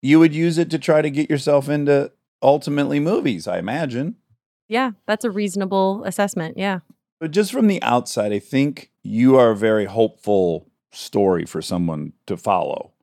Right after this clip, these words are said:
Speaker 1: for many, many reasons. But one thing I think you could speak on, which would, I think, be helpful to people is when I look at what you did between seven years old and basically probably short term twelve,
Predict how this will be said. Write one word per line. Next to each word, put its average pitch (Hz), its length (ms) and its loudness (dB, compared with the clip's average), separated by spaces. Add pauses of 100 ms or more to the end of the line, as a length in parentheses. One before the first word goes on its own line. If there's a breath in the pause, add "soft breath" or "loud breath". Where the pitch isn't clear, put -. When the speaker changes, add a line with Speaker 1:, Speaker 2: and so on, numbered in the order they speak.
Speaker 1:
for - 200 -2
many, 139 220 4
many 117 220 2
reasons. 90 400 -6
But 104 300 2
one 175 220 4
thing 185 220 -2
I 120 120 0
think 127 240 -4
you 123 80 -4
could 110 140 -4
speak - 340 -6
on, 117 140 2
which 104 160 -4
would, 101 180 -4 (100)
I 110 80 2
think, 127 220 0
be 117 100 2
helpful 113 320 2
to 104 60 0
people 98 320 -2
is 92 140 -6 (760)
when 143 200 0
I 170 100 4
look 208 220 2
at 131 140 4
what 131 180 0
you 127 100 -2
did 113 260 2
between 110 400 -2
seven 107 400 0
years 107 280 -2
old 92 520 0 (540)
and 151 220 0
basically 139 1040 0 (200)
probably 147 480 0
short 139 300 0
term 123 240 -2
twelve, 127 440 2